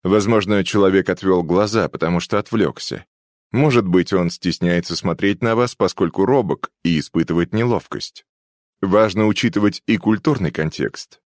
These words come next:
То, что считается нормой в одной культуре, может оказаться неприемлемо в другой. В европейской культуре при знакомстве принято смотреть друг другу в глаза и пожимать руки, а в азиатской —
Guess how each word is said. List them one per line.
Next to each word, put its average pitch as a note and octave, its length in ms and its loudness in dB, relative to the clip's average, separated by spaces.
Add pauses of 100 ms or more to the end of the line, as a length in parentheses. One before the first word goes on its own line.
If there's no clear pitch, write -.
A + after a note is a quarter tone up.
(600)
То, A#2+ 160 4
что G#2+ 260 4
считается G#2 540 2
нормой G2 400 2
в F2 80 0
одной G#2+ 300 2
культуре, D#2+ 580 -2 (220)
может G#2+ 340 0
оказаться G#2+ 640 2
неприемлемо F#2 840 0
в E2+ 60 -6
другой. F2+ 460 -2 (760)
В - 120 -4
европейской G2 640 2
культуре F#2 520 2
при F2+ 160 -2
знакомстве G2+ 680 0
принято A#2 400 0
смотреть G2 520 0
друг F#2 280 0
другу F2+ 320 2
в D#2+ 100 -4
глаза E2+ 520 2 (120)
и A2+ 140 2
пожимать B2 500 -2
руки, B2+ 420 -4 (260)
а E2+ 260 2
в E2+ 80 0
азиатской — E2 680 0